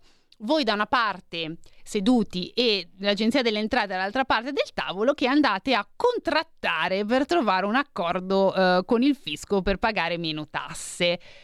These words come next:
Ora, io capisco che questo è un sogno, eh, credo, del novantanove per cento, e sono buona, degli italiani, ma,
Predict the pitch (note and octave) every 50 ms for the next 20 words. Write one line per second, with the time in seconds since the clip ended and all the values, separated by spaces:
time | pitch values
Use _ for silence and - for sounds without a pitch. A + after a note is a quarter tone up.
0 | _ _ _ - _ - D4+ E4 C#4 A3+ G#3+ G#3+ - C4 F4 F4 - B3 A3+ -
1 | C#4 C#4+ - - A3 G3+ G#3 G3+ - C#4 C4 B3 - - A3+ A3+ A3+ A3+ G#3 -
2 | - - C#4+ C4+ B3 A3 G3+ F#3+ F#3 F3+ F3 F3 E3+ E3+ - G3 F#3+ F#3+ - C4
3 | B3 A#3 A3+ G#3+ F#3+ F#3 G3 F#3+ A3+ A#3 A3+ G#3+ G3+ G3 G3+ G#3 G#3 A3 A3+ A3+
4 | - A3+ A#3+ C4 C4+ A#3+ A#3 G3+ A3+ A3 A3 - - - C#4+ B3 A#3 A3+ G#3 F#3+
5 | - - G3 F3+ F3+ F3+ - F3 F3 - - G3 F#3+ F#3 G3 G#3+ A#3 A3+ A3 G3
6 | F#3+ F#3+ G3+ C#4+ C4+ D4 B3+ A#3 - A#3+ A#3 C4 C4+ A#3 G3 F3 F3+ F3+ F#3+ G3+
7 | A3+ A#3 A#3+ G3+ - A#3 C4 C#4+ E4 F4 F4 F4 F4 D4